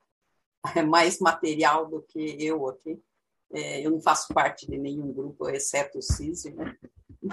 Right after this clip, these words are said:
Mas, e não querendo ser piegas, eu só queria dizer que, é, na minha adole-, adolescência, que é uma fase que as pessoas meio que questionam muitas coisas, né? É, eu passei parte da minha adolescência,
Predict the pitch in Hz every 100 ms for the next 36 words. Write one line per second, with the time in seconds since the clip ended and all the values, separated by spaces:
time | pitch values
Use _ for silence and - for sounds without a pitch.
0 | - 175 180 185 - - _ - 202 226
1 | 233 220 208 226 185 - 165 - 165 165
2 | 185 175 160 170 165 180 175 180 165 185
3 | 175 156 156 160 165 165 156 _ - -
4 | - 156 151 156 143 143 156 156 180 202
5 | 196 180 175 160 - 165 160 160 147 -
6 | 156 165 - - - 151 - - 143 143
7 | - - - - _ _ _ - 131 -
8 | - - - - 151 135 135 - 156 147
9 | 147 147 - 139 - - - - - 175
10 | - - 175 175 156 143 156 151 - -
11 | - 175 185 160 151 320 339 - - -
12 | - - 147 151 147 143 139 127 - -
13 | 160 170 170 - 190 190 208 208 - 170
14 | 165 156 151 151 151 - 151 156 160 -
15 | 175 165